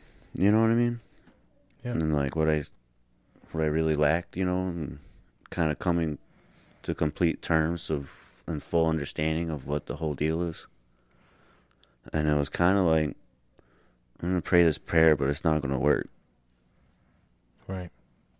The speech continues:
Speaker 1: And, um, there was, um, there was kinda, like, one last shot with, uh, Hardman where, um, I don't even know what he said, but it was like, "I gotta,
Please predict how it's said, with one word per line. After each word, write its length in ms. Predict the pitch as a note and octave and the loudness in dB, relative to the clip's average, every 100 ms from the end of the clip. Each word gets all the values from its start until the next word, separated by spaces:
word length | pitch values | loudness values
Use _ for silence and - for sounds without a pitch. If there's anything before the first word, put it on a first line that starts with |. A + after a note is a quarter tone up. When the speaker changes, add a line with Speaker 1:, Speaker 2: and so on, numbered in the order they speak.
| _ - | _ -2
Speaker 1:
And, 240 | D2+ D2 | 2 2
um, 440 | C#2 C2 C2+ - - - - - - _ _ _ _ _ _ _ _ _ _ - _ _ _ _ - - _ _ _ _ _ _ _ _ _ _ | 2 0 -4 -6 -14 -20 -20 -20 -20 _ _ _ _ _ _ _ _ _ _ -20 _ _ _ _ -20 -20 _ _ _ _ _ _ _ _ _ _
there 180 | D#2+ D2 | 0 2
was, 260 | D2 C#2+ - | 2 -2 -6
um, 340 | - - - - - - - - - _ _ _ | -6 -10 -16 -20 -20 -20 -20 -20 -20 _ _ _
there 100 | D#2+ | -10
was 120 | D2 - | -10 -4
kinda, 260 | E2+ E2+ | -2 0
like, 180 | E2 C#2 | 0 0
one 200 | D2 D#2+ | 0 0
last 360 | D#2+ D2 C#2+ - | 0 0 -4 -6
shot 420 | - D#2+ D#2 - _ _ _ _ _ _ _ _ _ _ _ _ _ _ - | 2 4 4 0 _ _ _ _ _ _ _ _ _ _ _ _ _ _ -6
with, 220 | D#2+ C#2+ | -4 -2
uh, 300 | D2+ C#2+ C#2+ | 0 0 0
Hardman 520 | C#2+ D#2 E2 D#2 C#2+ | 0 0 0 -2 -2
where, 200 | C#2 C#2 | -2 -4
um, 300 | C2+ A#1+ C2+ - - - _ _ _ _ _ _ _ _ _ _ - | -4 -8 -10 -18 -20 -20 _ _ _ _ _ _ _ _ _ _ -6
I 60 | F2+ | 0
don't 160 | F2+ F2+ | 4 4
even 200 | E2+ D#2+ | 4 4
know 120 | E2 | 4
what 100 | D#2 | 4
he 60 | D2 | 2
said, 340 | - E2 E2 | 2 4 4
but 120 | D2+ | 2
it 40 | D2 | 0
was 140 | C#2+ | -2
like, 140 | C#2+ C#2 | -6 -4
"I 100 | D2 | -2
gotta, 460 | D#2 D2 C#2 C2 | -2 -2 -4 -8